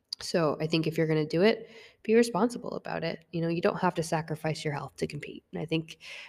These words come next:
you know, that's one of the most important things that I can say here. But, uh, you know, if you guys want a follow-up video, if I do get my cycle and, you know, we can, we can pray for <laughs> that, please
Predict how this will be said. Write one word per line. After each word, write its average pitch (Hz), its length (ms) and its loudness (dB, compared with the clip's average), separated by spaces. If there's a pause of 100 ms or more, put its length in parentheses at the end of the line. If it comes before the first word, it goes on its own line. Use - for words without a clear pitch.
you 165 80 2
know, 156 80 6
that's 160 280 2
one 170 80 6
of 160 60 4
the 156 60 4
most 156 280 0
important 156 320 0
things 143 180 -4
that 151 100 -4
I 147 80 -4
can - 160 -14
say 170 220 0
here. 247 300 10 (600)
But, 170 120 6
uh, 170 120 6 (120)
you 175 140 6
know, 160 120 6
if 165 120 4
you 190 60 8
guys 190 220 12
want 180 320 8
a 180 60 0
follow-up 196 440 10
video, 214 440 12
if 160 200 2
I 147 140 0
do 165 240 4
get 196 140 10
my 190 140 6
cycle 196 500 6
and, 151 340 0
you 165 140 2
know, 156 100 2
we 156 80 -2
can, 156 300 -4
we 160 60 -4
can 156 100 -6
pray 160 220 0
for - 140 2
<laughs> 180 120 0
that, 196 220 6
please 175 200 2